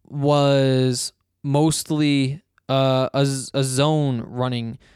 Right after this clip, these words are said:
uh, s-, he ran mostly a zone running scheme. Uh, he, uh, he changed it a little bit. He did do a lot more, um, power running there, but that's one of those things where it's just a tweak.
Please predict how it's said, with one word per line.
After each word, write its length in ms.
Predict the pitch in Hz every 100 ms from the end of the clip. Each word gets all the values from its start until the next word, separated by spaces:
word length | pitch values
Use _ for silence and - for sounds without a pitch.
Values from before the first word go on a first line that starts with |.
| _ -
uh, 400 | - 117 98 95 - - - _ _ - _ -
s-, 540 | 131 - - - - -
he 220 | 147 175
ran 240 | 165 196
mostly 380 | 185 175 - 160
a 60 | 135
zone 300 | 123 139 131
running 280 | 120 113 107
scheme. 320 | - 98 - - _ -
Uh, 460 | 131 123 113 92 - - _
he, 500 | - 147 135 131 131
uh, 360 | 127 123 120 117 _ _ _ _ _ _ _ _ _ _
he 220 | - 160
changed 440 | 139 - 196 202 185
it 80 |
a 60 | 190
little 260 | 165 170 180
bit. 280 | 196 180
He 160 | - 143
did 300 | 135 151 156
do 340 | 139 147 160
a 100 | 160
lot 360 | 135 127 135 131
more, 720 | 135 127 131 135 135 135 143 - -
um, 520 | 120 113 107 101 98 -
power 300 | - 143 143
running 320 | 143 139 131 123
there, 300 | 127 143 180
but 220 | 165 -
that's 240 | 143 143
one 100 | 156
of 60 | 147
those 160 | 143
things 300 | - 202 147
where 100 | 120
it's 80 | 120
just 180 | 135 -
a 40 |
tweak. 400 | 135 - 196 165